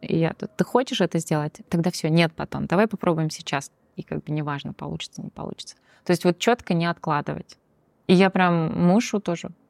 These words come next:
сейчас постоянно, постоянно говорю: «Не откладывай, не откладывай, не надо, в этом и есть жизнь. Сейчас самые золотые годы, все, прям живем, наслаждайся». Вот. То есть у меня появилось, э, ощущение ценности жизни.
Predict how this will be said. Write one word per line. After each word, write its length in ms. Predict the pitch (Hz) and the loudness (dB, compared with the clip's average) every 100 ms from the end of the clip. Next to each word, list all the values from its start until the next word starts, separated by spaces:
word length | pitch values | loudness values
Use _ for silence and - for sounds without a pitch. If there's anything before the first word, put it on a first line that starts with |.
| _ | _
сейчас 200 | - - | -12 -12
постоянно, 680 | - - 170 165 190 180 165 - | -10 -4 0 2 2 0 -4 -8
постоянно 440 | 180 - 175 175 170 | -12 -4 -2 -2 -4
говорю: 220 | 170 175 | -2 0
«Не 80 | 196 | 2
откладывай, 500 | 240 - 208 180 165 | 0 2 2 2 0
не 120 | 180 220 | 2 2
откладывай, 460 | - 208 170 165 160 | 2 2 2 2 2
не 100 | 196 | 2
надо, 300 | 220 175 165 | 4 2 4
в 40 | |
этом 220 | 180 208 214 | 4 6 6
и 80 | 226 | 6
есть 100 | 208 | 6
жизнь. 220 | 185 165 | 4 4
Сейчас 380 | - 165 202 202 | 0 2 2 4
самые 400 | 208 208 214 214 | 6 6 6 6
золотые 380 | 208 208 208 208 | 4 4 2 2
годы, 320 | 202 165 165 | 4 2 0
все, 140 | - 180 | -4 -4
прям 220 | 160 160 | -2 0
живем, 440 | - 214 208 147 - | 2 4 4 2 -2
наслаждайся». 720 | 160 - 208 214 185 156 - _ _ _ _ _ _ _ _ _ _ _ - | -6 -2 -2 0 0 0 -6 _ _ _ _ _ _ _ _ _ _ _ -8
Вот. 340 | 180 175 160 165 - _ | -4 -2 -4 -6 -12 _
То 80 | 180 | 0
есть 220 | 180 - | 2 4
у 20 | |
меня 220 | 185 196 254 | 6 6 4
появилось, 720 | 233 202 208 233 226 - - | 4 6 6 6 4 0 0
э, 500 | 185 175 165 160 - | 2 2 0 -2 -4
ощущение 500 | - - 185 202 196 | -4 -4 0 2 4
ценности 480 | 170 185 175 165 - | 2 -2 -2 -4 -8
жизни. 320 | 160 147 151 | -8 -8 -10